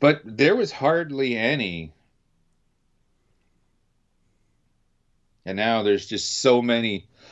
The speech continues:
so many wicked, wicked female musicians. And more and more, I still see it every once in a while,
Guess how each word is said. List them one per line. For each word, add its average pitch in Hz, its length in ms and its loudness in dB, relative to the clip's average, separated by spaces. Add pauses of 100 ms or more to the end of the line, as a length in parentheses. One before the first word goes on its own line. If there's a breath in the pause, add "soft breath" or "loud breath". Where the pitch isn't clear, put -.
(220 soft breath)
so 127 220 2
many 127 300 0
wicked, 101 760 -4
wicked 117 400 0
female 117 420 2
musicians. 107 920 -2
And 101 500 2
more 135 300 6
and 123 120 2
more, 123 600 4 (200 loud breath)
I 120 120 2
still 165 320 2
see 180 240 2
it 160 60 4
every 151 220 2
once 147 320 -2
in 139 60 -6
a 131 60 -2
while, 113 580 0